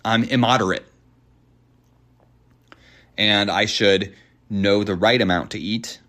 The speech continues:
I should, and eat that amount. Be moderate with food. Senses guarded instead of senses unguarded. So that means, like, I'm focused. I'm really paying attention to the world around me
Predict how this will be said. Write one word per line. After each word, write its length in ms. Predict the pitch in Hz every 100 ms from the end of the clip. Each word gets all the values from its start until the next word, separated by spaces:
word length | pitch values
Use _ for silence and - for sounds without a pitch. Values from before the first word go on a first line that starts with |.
| _ -
I 100 | 98
should, 340 | 98 98 87 - _ _ _ -
and 120 | 101
eat 140 | 98 95
that 160 | 90
amount. 260 | 104 170 - _ _ _ _ _ _ _ _ - -
Be 140 | 104
moderate 500 | 90 87 90 95 87
with 120 | 101
food. 300 | - 151 - - _ _ _ _ - _ _ _ _ _ _ _ _ _ _ _ _ _ _ _ _ _ _ _ _ _ -
Senses 680 | - - 139 139 151 143
guarded 600 | - 123 131 120 92 92
instead 520 | 95 110 104 - 98
of 100 | 101
senses 480 | - 98 95 95 95 -
unguarded. 840 | 104 107 98 80 67 57 - - - _ _ _ -
So 480 | - 127 120 113
that 200 | 113 135
means, 460 | 156 127 113 117 -
like, 340 | 101 101 101 -
I'm 420 | 113 113 113 110 - _ _ _ -
focused. 560 | - 156 170 92 - 104
I'm 120 | 107
really 200 | 120 117
paying 320 | 117 113 117
attention 440 | 101 110 117 113
to 80 | 107
the 100 | 101
world 280 | 98 117 131
around 440 | 104 92 90 127
me 400 | 147 107 127 156